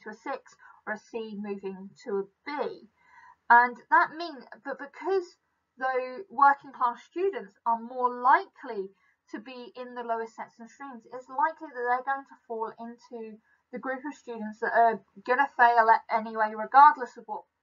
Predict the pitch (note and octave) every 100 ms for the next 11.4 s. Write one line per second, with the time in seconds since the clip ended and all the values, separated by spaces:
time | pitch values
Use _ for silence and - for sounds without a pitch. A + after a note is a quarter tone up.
0 | _ _ _ G#3 G3 G3 F#3+ G3 _ _
1 | _ _ _ _ _ _ _ _ _ _
2 | C#4 A#3 - A3 G#3+ G#3+ - A3+ - -
3 | G3+ G3 G#3 - G3+ - F#4+ G4+ F#3+ F3+
4 | - _ _ _ _ _ C#4+ B3 B3+ B3
5 | - A#3 A#3 A#3 A3+ A3+ A3 G#3+ G#3 G3
6 | _ G3 G3 - F#3+ - F#3 F#3+ F3 E3+
7 | - _ _ - A#4+ F#3+ - _ _ -
8 | A#3 A3+ A3 A3 E4+ G4+ F4 - A3 G3
9 | G3+ - - - A3+ A#3+ A#3 A3+ A3+ A3
10 | A3 - A3+ - A#3 - A3 A3 A3 -
11 | - G#3+ G3+ -